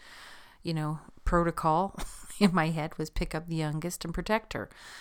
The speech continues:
Uh, take away anything that could be used to, to hurt somebody 'cause she was a thrower. So I knew the objects would get thrown. So I would take anything that, like, the glasses off her face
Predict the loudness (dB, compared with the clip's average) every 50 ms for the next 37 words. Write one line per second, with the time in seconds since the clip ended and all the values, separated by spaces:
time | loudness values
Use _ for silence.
0 | -18 -18 -8 -4 0 2 2 2 2 0 -2 -4 -4 -4 -2 -2 -2 0 0 2
1 | 2 2 2 0 0 -2 -2 -2 -2 -2 -4 -4 -6 -6 -4 -2 -2 -2 -2 -2
2 | -2 -2 -2 -2 -4 -4 -4 -4 -4 -4 -6 -6 -4 -4 -4 -2 -2 -2 -4 -4
3 | -4 -4 -4 -4 -4 -4 -2 0 0 0 2 2 0 0 -2 -2 -2 0 0 2
4 | 2 0 -2 -4 -6 -8 -8 -6 -4 -2 -2 0 0 -2 -2 -4 -6 -6 -2 -2
5 | -2 -2 0 -2 -4 -4 -6 -8 -8 -8 -8 -10 -12 -8 -4 -4 -2 -2 -4 -8
6 | -12 -16 -18 -18 -18 -18 -18 -18 -18 -12 -6 -2 0 2 2 2 2 2 2 0
7 | 0 -2 -4 -6 -10 -6 -2 -2 -2 -2 -2 -4 -6 -6 -6 -8 -8 -8 -6 -6
8 | -6 -8 -10 -12 -14 -14 -12 -10 -10 -10 -10 -10 -8 -6 -4 -2 -2 -2 -4 -6
9 | -6 -6 -4 -4 -6 -6 -6 -8 -10 -12 -10 -10 -10 -8 -8 -6 -6 -6 -6 -6